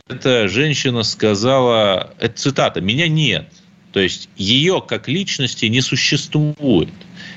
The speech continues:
исходя вот этих самых, э, традиций того, что называется глобальный юг. Но почему-то феминистки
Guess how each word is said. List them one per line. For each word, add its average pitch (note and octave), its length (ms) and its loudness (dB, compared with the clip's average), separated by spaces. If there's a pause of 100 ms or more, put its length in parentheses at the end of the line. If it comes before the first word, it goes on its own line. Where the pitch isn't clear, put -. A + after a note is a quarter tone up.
исходя B2 680 2
вот G#2 180 -4
этих G#2 220 -6
самых, F#2+ 560 -2
э, E2+ 160 2
традиций G#2+ 840 -2 (240)
того, A2+ 340 0
что - 200 -6
называется G2 460 0
глобальный G2+ 640 0
юг. F#2 400 -6 (560)
Но - 80 -2
почему-то D3+ 260 0
феминистки F3+ 600 -2